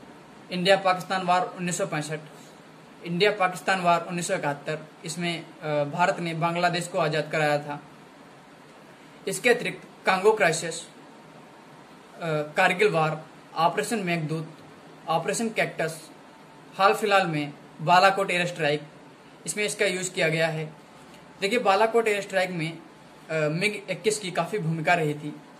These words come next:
अब हम इसके aircraft को देखते हैं। देखिए, जो पहले number पे आता है,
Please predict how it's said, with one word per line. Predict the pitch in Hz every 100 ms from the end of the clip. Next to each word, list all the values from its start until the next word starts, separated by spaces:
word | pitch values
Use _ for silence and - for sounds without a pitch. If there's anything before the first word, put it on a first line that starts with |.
| - - - - - - - - - - - - - -
अब | 208
हम | 233
इसके | 226 -
aircraft | 233 202 196 190
को | 220
देखते | 180 170 -
हैं। | 170 160 - - - - - - - - - - 165
देखिए, | 185 208 190 - - - - - - 190
जो | 226
पहले | 220 214
number | 240 226 233
पे | 214
आता | 170 180
है, | 165 170 - -